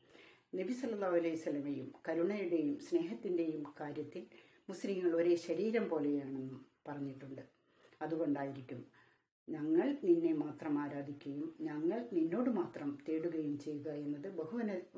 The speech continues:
ബഹുവചന രൂപത്തിൽ അവതരിച്ചത് എന്നും അവർ പറയുന്നു.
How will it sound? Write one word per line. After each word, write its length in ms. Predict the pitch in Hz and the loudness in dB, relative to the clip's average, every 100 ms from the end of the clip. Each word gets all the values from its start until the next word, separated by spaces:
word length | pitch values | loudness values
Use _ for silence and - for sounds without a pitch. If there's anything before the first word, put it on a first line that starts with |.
| 156 | -6
ബഹുവചന 720 | 160 170 175 220 185 175 254 254 | -2 0 0 2 2 4 4 4
രൂപത്തിൽ 520 | 160 156 156 127 120 156 | 2 0 -2 -8 -10 -10
അവതരിച്ചത് 720 | 143 143 123 - 131 139 135 - | -8 -8 -8 -12 -14 -14 -14 -10
എന്നും 320 | 143 127 123 | -6 -6 -8
അവർ 220 | 135 127 - | -10 -14 -12
പറയുന്നു. 300 | 123 113 113 | -12 -12 -12